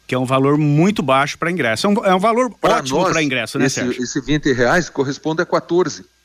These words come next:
Speaker 2: porque nós temos que pagar a emissão do passaporte, do, do, do, da carteirinha, você tem que pagar a taxa do ingresso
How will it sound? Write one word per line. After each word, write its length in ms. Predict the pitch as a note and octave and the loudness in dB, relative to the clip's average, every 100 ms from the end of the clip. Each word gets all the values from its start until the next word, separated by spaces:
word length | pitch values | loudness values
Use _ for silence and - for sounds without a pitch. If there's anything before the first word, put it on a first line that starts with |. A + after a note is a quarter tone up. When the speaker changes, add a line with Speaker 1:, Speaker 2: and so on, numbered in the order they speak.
| _ _ _ | _ _ _
Speaker 2:
porque 240 | - - B2+ | -20 -8 -2
nós 180 | B2 - | -2 0
temos 220 | C3 B2+ | 0 0
que 120 | C3+ | -4
pagar 760 | - A#2 A2+ A#2+ A#2+ G2 F#2 G#2 | 0 0 4 2 2 0 -4 -6
a 80 | |
emissão 500 | A#2 A#2+ A#2 - B2+ | -4 -4 -4 -2 -2
do 120 | A2+ G#2 | -2 -2
passaporte, 720 | G#2 - A2+ - B2+ B2+ F#2 | -4 -2 -6 0 0 0 -6
do, 280 | F#2+ F2+ | -8 -8
do, 220 | F2+ F2 E2 | -8 -10 -8
do, 160 | - - _ _ _ _ _ _ | -12 -14 _ _ _ _ _ _
da 100 | - | -4
carteirinha, 600 | G2+ A2+ - B2 C3 C#3+ A2+ | 0 0 2 0 2 0 -2
você 240 | G2 A2+ | -4 -6
tem 160 | A#2 A2+ | -6 -4
que 120 | C3 | -4
pagar 540 | - G#2+ G#2+ A2 A#2 | 0 -2 2 0 2
a 40 | G#2+ | -2
taxa 460 | _ B2+ C3 - | _ -4 -2 -6
do 100 | A2+ | -8
ingresso 600 | A#2+ A#2+ C3+ C#3+ - - | -6 -2 0 -2 -4 -14